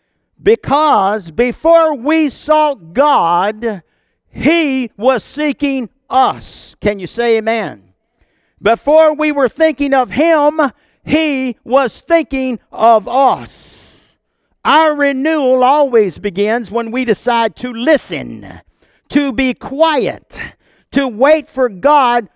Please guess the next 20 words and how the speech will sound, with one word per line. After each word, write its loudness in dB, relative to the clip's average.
who 0
is 0
already 2
speaking. -6
Just 0
because -4
we 0
believe 2
inside -2
of -2
us, -6
"Well, -2
God 2
has -2
not 0
spoke 0
to -8
me -2
for 2
years," -2